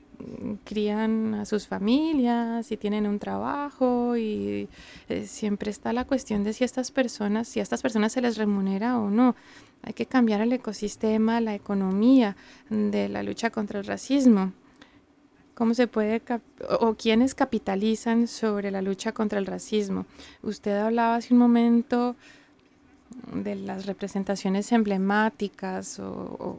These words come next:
o cómo se utiliza estos movimientos de manera emblemática para beneficio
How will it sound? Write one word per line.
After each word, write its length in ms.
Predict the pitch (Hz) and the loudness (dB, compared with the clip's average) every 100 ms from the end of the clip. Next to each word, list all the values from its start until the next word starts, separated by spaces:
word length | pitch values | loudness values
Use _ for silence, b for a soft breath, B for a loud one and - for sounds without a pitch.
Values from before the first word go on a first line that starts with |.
| - | -10
o 120 | 190 | -14
cómo 340 | - 196 202 220 | -6 -2 -2 -2
se 160 | 233 | -2
utiliza 600 | 196 - 185 208 254 254 | -4 -4 -4 0 0 0
estos 260 | 208 - 214 | -6 -4 0
movimientos 420 | 220 208 196 220 | 2 2 -2 0
de 60 | 220 | 2
manera 340 | 208 196 196 | 2 0 0
emblemática 760 | 220 208 196 196 220 269 269 311 | -2 -2 -4 -2 -2 -4 -6 -2
para 260 | 240 214 | 0 0
beneficio 920 | 202 202 196 190 - 285 302 - 254 | 0 -2 -4 -8 -4 -4 -4 -2 -2